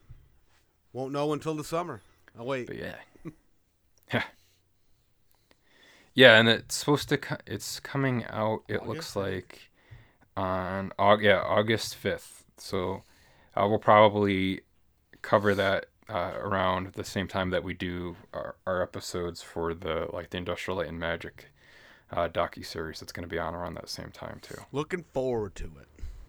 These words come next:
Speaker 1: Next
Speaker 2: Yeah.
Speaker 1: up, the Star Wars X-Wing fighter model used in A New Hope fetches an astonishing two point three million at auction.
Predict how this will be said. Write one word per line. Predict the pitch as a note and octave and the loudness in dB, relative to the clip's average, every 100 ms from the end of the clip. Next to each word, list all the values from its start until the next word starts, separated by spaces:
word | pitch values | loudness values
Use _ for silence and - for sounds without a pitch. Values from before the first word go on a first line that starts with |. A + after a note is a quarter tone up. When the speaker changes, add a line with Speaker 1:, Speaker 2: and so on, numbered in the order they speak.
| - - - _ _ _ - _ _ - - - - - - - - | -20 -20 -20 _ _ _ -20 _ _ -10 -10 -10 -20 -20 -20 -20 -12
Speaker 1:
Next | A#2+ G3 - B2+ | -6 -6 -6 -6
Speaker 2:
Yeah. | B2 | -6
Speaker 1:
up, | D3 - - - - - - - _ _ - | -6 -10 -20 -20 -20 -20 -20 -20 _ _ -20
the | B2 B2+ | -16 -14
Star | - E3+ F#3+ | -8 -4 0
Wars | G3 G3 E3 | 2 2 0
X-Wing | F3 F#3 D#3+ F3 D3+ | -2 -4 -6 -6 -8
fighter | G2+ E3 F3+ D#3 | -6 -4 -4 -4
model | A#2+ A#2+ B2 A#2+ | -6 -6 -6 -6
used | B2+ D#3+ C#3+ | -6 -8 -6
in | C3 | -8
A | B2 | -6
New | C#3+ D#3+ | -6 -6
Hope | F3 C#3+ - _ _ _ | -6 -6 -10 _ _ _
fetches | - A#3 G#3+ A3 E3+ | -16 -12 -10 -8 -4
an | G3 | -2
astonishing | F#3+ - - - A#3 D#3 C#3+ C3+ | -4 -6 -6 -4 -6 -8 -10 -12
two | - F#3 A3 | -12 -12 -10
point | E3 D3+ C3 | -10 -10 -10
three | D#3 D3+ | -8 -6
million | C3+ D3+ F3+ C#3+ A#2 A2+ | -6 -6 -6 -6 -8 -10
at | A2+ | -10
auction. | A2+ C#3+ - G#2 D#2+ | -10 -12 -14 -20 -20